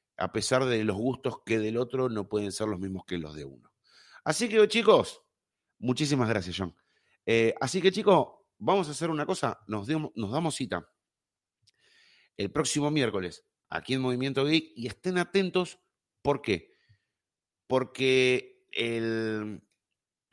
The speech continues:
mañana, si mal no recuerdo, hay grabación de Resistencia Geek y entonces en este proceso de lo que es el fin de semana se van a encontrar con dicho podcast. Ustedes no se hagan problema, nosotros también le levantamos retweet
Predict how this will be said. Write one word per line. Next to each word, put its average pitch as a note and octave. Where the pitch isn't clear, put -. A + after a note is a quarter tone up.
mañana, C3+
si G#2+
mal A#2+
no B2
recuerdo, C3
hay A2+
grabación A#2
de G#2
Resistencia A2+
Geek F3+
y C#3
entonces B2+
en B2+
este B2
proceso B2
de A#2+
lo A2+
que B2
es -
el A#2
fin B2
de A#2+
semana D#3
se -
van B2
a B2
encontrar A2
con G2+
dicho G2+
podcast. F#2
Ustedes G3
no F3+
se E3+
hagan E3
problema, F3
nosotros C3+
también A#2+
le A#2
levantamos A2
retweet F#2+